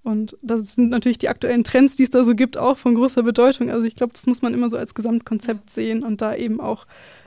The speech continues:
Speaker 1: ähm, ja, dranbleiben und, ähm, das in die Beratungsfunktion mit einnehmen.
Speaker 2: Mit einnehmen.
Speaker 1: Ja.
Speaker 2: Ich hätte noch eine letzte Frage an dich. Du unterrichtest ja auch selbst. Und <laughs> setzt du das denn dann alles auch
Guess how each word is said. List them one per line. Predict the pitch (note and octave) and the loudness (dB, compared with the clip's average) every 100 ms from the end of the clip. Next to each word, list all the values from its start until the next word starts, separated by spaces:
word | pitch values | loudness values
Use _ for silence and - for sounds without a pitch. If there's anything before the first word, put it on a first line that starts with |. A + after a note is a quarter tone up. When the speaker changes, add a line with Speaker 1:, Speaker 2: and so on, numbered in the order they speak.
| - | -8
Speaker 1:
ähm, | A#3 A3 A3+ _ | -4 -4 -6 _
ja, | - - _ - | -8 -8 _ -4
dranbleiben | B3 B3 G#3+ C4 A3 A3 | 2 2 2 -2 -2 -2
und, | A3+ G#3+ A3 - | -2 -6 -6 -8
ähm, | A#3+ G#3+ A3 G#3+ _ _ _ _ _ | -6 -4 -4 -8 _ _ _ _ _
das | - A3 | -8 -6
in | B3+ | -2
die | A3 | -2
Beratungsfunktion | G#3 A3 A3 A#3 A#3 A3 A3 - A3+ - A#3 A3 | -2 -2 -2 -2 0 -2 -2 -2 -2 0 0 2
mit | G#3+ B3+ | 0 -2
einnehmen. | A3 A3 G#3 | 0 0 2
Speaker 2:
Mit | G#3 | 0
einnehmen. | G#3 A3 A3 G#3+ | 0 -2 -4 -6
Speaker 1:
Ja. | A#3 A3+ | -6 -4
Speaker 2:
Ich | G#3 | -4
hätte | - | 0
noch | G#3+ | 0
eine | - A#3 A#3 A3 - - - - | 0 2 4 2 -6 -20 -16 -4
letzte | A#3 - - A3 | -2 -2 -6 -8
Frage | - G3+ G3+ - | -6 -4 -4 -2
an | G3 | -2
dich. | F#3 - - - - - - | -2 -4 -12 -16 -16 -12 -2
Du | G#3+ | 2
unterrichtest | B3+ A#3+ D4 - F4+ | 2 2 0 0 -2
ja | C#4 | 0
auch | C#4+ | 0
selbst. | - G3 E3+ D#3+ - - - - _ _ | 2 2 2 0 -6 -12 -14 -16 _ _
Und | - G#3 G#3 G#3+ - - - | 0 2 4 2 -2 -12 -6
<laughs> | A#3+ C#3+ C3+ - C4 B3+ F4 E4 - - - - - - - - - - _ - - _ | 0 2 2 0 0 2 2 -2 -6 -14 -10 -8 -8 -10 -12 -16 -18 -20 _ -20 -20 _
setzt | - G3+ - | -8 -6 -4
du | C4+ | -2
das | C4 C4+ | -2 0
denn | C4 | 2
dann | A#3+ A#3 | 4 2
alles | A#3+ A#3 A#3 | 2 0 2
auch | G#3+ | -2